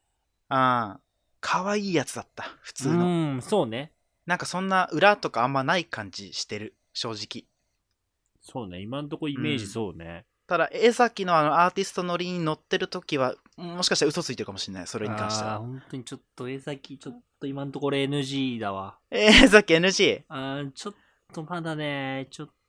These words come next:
Speaker 2: と苦手かな、江崎が若干。
Speaker 1: えー、でもそう、第一印象でさ、フィールが合うってのはさ、変わらないじゃん。
Speaker 2: <laughs> いや、俺そ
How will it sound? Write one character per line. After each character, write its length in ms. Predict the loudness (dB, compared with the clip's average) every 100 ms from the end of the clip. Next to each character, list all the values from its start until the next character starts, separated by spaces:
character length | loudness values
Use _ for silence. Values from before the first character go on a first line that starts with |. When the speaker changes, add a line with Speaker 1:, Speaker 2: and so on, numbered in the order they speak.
| _ _ _ -14
Speaker 2:
と 80 | -10
苦 300 | -6 -6 -8
手 340 | -8 -6 -6
か 160 | -6 -6
な、 360 | -6 -6 -6
江 100 | -8
崎 300 | -8 -8 -8
が 80 | -8
若 260 | -6 -6 -8
干。 260 | -6 -6 -6 _ _ _ _ _ -4
Speaker 1:
え 160 | 0
ー、 20 | 2
で 80 |
も 60 | 0
そ 180 | 2 0
う、 60 | 4
第 200 | 6 6
一 80 |
印 120 | 2 0
象 120 | 0
で 80 | 0
さ、 160 | -2
フ 100 | -2
ィ 120 | 0 0
ー 40 |
ル 100 | 2
が 160 | 4 4
合 60 |
う 320 | 4 -2 -6 -14 _ -4
っ 40 | 2
て 200 | 12 12
の 60 |
は 80 | 12
さ、 180 | 12 12
変 100 | 12
わ 40 | 12
ら 100 | 12
な 120 | 12
い 60 |
じ 100 | 12
ゃ 60 | 10
ん。 140 | 8 -2 -14
Speaker 2:
<laughs> 220 | -6 -6 2
い 40 |
や、 120 | 6
俺 180 | 8 6
そ 140 | 4